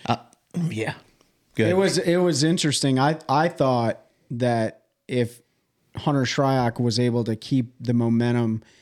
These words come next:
Speaker 2: he had, he would pull off that win, and he would have, except for Drew Benton knocked out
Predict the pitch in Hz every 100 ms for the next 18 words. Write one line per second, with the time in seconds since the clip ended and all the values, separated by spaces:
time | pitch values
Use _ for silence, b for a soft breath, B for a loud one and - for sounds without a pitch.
0 | b _ - 131 113 139 135 113 110 104
1 | b b b b b - 151 139 127 110
2 | - - 151 135 123 120 127 113 104 123
3 | 131 120 110 - - 127 110 220 135 147
4 | 180 113 107 110 - _ _ _ _ _
5 | _ _ _ _ _ _ _ 131 127 -
6 | 131 - 123 117 135 123 131 123 127 131
7 | 123 - 127 120 117